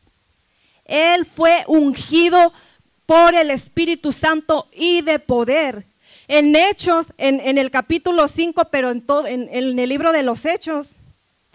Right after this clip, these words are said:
allí habla mucho de los discípulos, de lo que ellos hicieron después, de cuando ellos fueron bautizados por el Espíritu Santo.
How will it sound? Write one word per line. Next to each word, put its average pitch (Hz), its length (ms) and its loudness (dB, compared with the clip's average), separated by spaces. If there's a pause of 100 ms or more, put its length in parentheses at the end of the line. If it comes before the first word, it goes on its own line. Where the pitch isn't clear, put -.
(340)
allí 262 600 -2
habla 320 360 2
mucho 320 440 0
de 294 120 2
los 247 260 0
discípulos, 285 580 -4
de 269 80 -2
lo 247 160 2
que 311 120 0
ellos 339 220 0
hicieron 302 440 0
después, 294 680 -2 (320)
de 277 100 2
cuando 269 320 2
ellos 320 360 4
fueron 311 360 2
bautizados 285 1000 0
por 254 200 2
el 240 120 0
Espíritu 262 600 -4
Santo. 254 500 -8